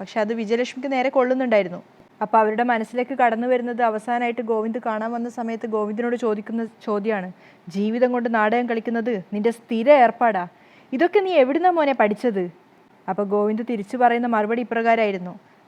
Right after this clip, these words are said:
"ജീവിതം കൊണ്ട് ഏറ്റവും കൂടുതൽ നാടകം കളിച്ചിട്ടുള്ള നിങ്ങൾ തന്നെ ഇത് ചോദിക്കണം. ആ സ്വഭാവം എനിക്ക് ഏത് ചോരയിൽ നിന്നാണ് കിട്ടിയതെന്ന് ഇനി പറയേണ്ട ആവശ്യമുണ്ടോ?"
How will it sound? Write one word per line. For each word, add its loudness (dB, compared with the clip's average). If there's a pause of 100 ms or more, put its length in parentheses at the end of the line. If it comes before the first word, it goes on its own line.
"ജീവിതം -4
കൊണ്ട് -2
ഏറ്റവും -2
കൂടുതൽ -2
നാടകം 0
കളിച്ചിട്ടുള്ള 0 (140)
നിങ്ങൾ 2
തന്നെ 0
ഇത് -4
ചോദിക്കണം. -2 (520)
ആ 4
സ്വഭാവം 4 (220)
എനിക്ക് -4
ഏത് 6
ചോരയിൽ 2
നിന്നാണ് 0
കിട്ടിയതെന്ന് 0 (160)
ഇനി 0
പറയേണ്ട 4
ആവശ്യമുണ്ടോ?" 2